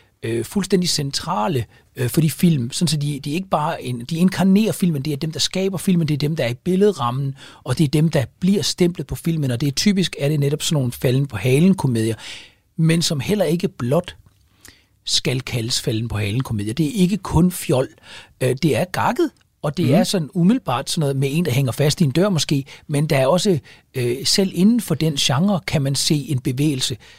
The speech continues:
Speaker 1: Så altså, jeg bruger faktisk nogle gange nogle af de her film til at sk-, øh, illustrere, hvordan udviklingen er i den tidlige film. Og der kan det både være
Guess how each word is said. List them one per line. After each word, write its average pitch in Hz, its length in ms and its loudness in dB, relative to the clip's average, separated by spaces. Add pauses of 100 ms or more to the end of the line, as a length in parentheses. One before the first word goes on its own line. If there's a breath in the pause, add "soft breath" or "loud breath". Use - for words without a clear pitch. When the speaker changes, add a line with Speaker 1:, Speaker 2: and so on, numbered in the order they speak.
(140 loud breath)
Speaker 1:
Så - 160 -2
altså, 123 240 0
jeg 131 180 -2 (140)
bruger 180 200 0
faktisk - 400 -2
nogle 170 160 0
gange 151 140 2
nogle 143 120 2
af - 20 -2
de 147 80 0
her 143 60 4
film 147 200 0
til 147 140 -2
at 135 80 -4
sk-, - 520 -6
øh, 110 200 -8 (120)
illustrere, 175 460 2
hvordan 151 260 -2
udviklingen 156 520 0
er - 40 2
i 147 40 0
den 147 120 -2
tidlige 165 340 2
film. 131 360 0 (380 loud breath)
Og 110 120 -10 (120)
der 156 180 2
kan 160 220 -2
det 113 100 -6
både 214 360 -2
være 117 260 0